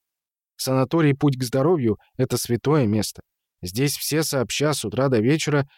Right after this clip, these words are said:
закаляют свой дух и тело, чтобы победить туберкулёз. Я решил, что если Маба ещё раз посмеет завести со мной подобный непристойный разговор,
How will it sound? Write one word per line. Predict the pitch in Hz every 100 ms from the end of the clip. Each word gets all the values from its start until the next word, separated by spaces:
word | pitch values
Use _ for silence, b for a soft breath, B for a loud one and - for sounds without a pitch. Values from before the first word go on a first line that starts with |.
| b
закаляют | 110 120 127 127 156 151 -
свой | 107 131 117
дух | 95 135 143
и | 117
тело, | - 131 156 117 _ -
чтобы | - 113
победить | 107 104 107 117 131
туберкулёз. | 135 127 110 123 139 143 - _ _ _ _
Я | 95 123
решил, | 131 - 139
что | 123 131
если | 120 135 -
Маба | 123 139 123
ещё | 123 135 - 151 135
раз | 92 -
посмеет | 110 - 123 113 95
завести | 117 123 - 117
со | -
мной | 104 101
подобный | - 117 117 90 104
непристойный | 143 143 147 - 82 76
разговор, | 95 98 127 190